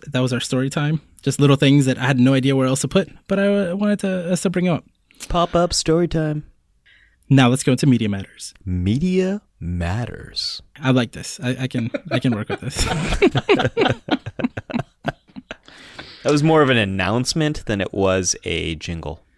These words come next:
Speaker 1: It's okay. I can do stuff with your voice <laughs> that'll, that'll make it, uh,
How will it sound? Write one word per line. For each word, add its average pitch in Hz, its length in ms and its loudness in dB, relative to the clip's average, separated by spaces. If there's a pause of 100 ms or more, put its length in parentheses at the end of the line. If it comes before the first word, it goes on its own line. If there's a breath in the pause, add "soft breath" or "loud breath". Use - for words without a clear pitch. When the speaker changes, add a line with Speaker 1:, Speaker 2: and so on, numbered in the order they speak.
(400 soft breath)
Speaker 1:
It's 165 120 0
okay. 139 320 2
I 151 120 2
can 165 120 4
do 151 140 6
stuff 151 220 2
with 143 120 2
your 120 120 2
voice 120 520 -2
<laughs> - 200 0
that'll, 131 340 4
that'll 240 300 4
make 240 160 -2
it, 120 200 -4
uh, 127 180 -2